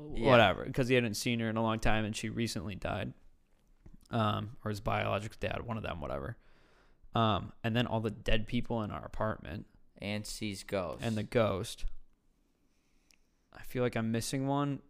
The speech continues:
Speaker 2: but, like,
Speaker 1: This could, I
Speaker 2: nearly all his stories revolved around
Speaker 1: Around death.
Speaker 2: death. It was crazy.
Speaker 1: Well, I mean, people tend to talk about what's most recent to 'em, and he is closer to death than he is.
Speaker 2: Yeah,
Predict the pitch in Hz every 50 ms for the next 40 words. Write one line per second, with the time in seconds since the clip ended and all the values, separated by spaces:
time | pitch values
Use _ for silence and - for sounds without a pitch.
0 | _ _ _ _ _ _ _ - 117 - - 113 104 104 101 87 - - - -
1 | - _ _ _ _ _ _ _ _ - - _ _ _ - 165 170 - - -
2 | 127 131 147 156 165 170 160 175 165 165 165 - 113 113 117 127 131 123 127 120
3 | 113 - - 120 113 110 110 113 110 104 110 113 110 104 104 98 95 92 95 92
4 | 98 98 95 92 - 98 95 98 - 104 107 - - - - - - - - -
5 | - - _ _ - - 69 90 - 110 - - - - - 120 110 110 104 107
6 | 117 120 123 127 123 120 - - - - - - - - - 160 165 - - -
7 | - - _ - 165 170 170 165 - - 175 - - 165 170 - - 160 - 180
8 | 123 - 143 127 135 135 - 127 113 98 98 107 107 - - 110 110 104 98 -
9 | - - 101 101 107 110 - - 104 98 - - 92 87 95 110 123 127 - -
10 | - - - _ _ - - - - 107 104 101 101 98 - - - 123 127 131
11 | 127 127 131 131 123 - - - - - 104 98 98 95 - 98 98 98 92 90
12 | 92 95 101 104 - - 98 98 98 95 95 120 120 120 123 120 120 117